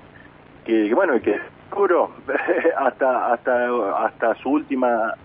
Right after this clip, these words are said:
instancia va a seguir tratando de defe-, de defender y seguir haciendo lo que uno, lo que uno, eh, quiere y mamó y, <laughs> y,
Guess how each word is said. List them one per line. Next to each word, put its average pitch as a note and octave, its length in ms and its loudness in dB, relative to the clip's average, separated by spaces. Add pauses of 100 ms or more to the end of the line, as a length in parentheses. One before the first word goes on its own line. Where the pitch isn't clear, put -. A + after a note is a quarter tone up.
instancia C#3 480 -2
va A#2 100 2
a - 100 -16
seguir A2 220 -2
tratando G#2 500 0
de G2+ 80 -2
defe-, G2+ 300 -2 (560)
de G2 100 0
defender B2+ 480 4
y B2+ 220 4
seguir A2 280 2
haciendo A2 320 2
lo G2 140 4
que G2 80 2
uno, F#2 480 2 (680)
lo G2+ 240 0
que A2 160 4
uno, G2+ 1160 2
eh, F#2 420 -4
quiere B3 280 4
y G#2 80 2
mamó G#3+ 460 2
y, A2+ 460 -4 (340)
<laughs> - 340 -10
y, G#2 420 0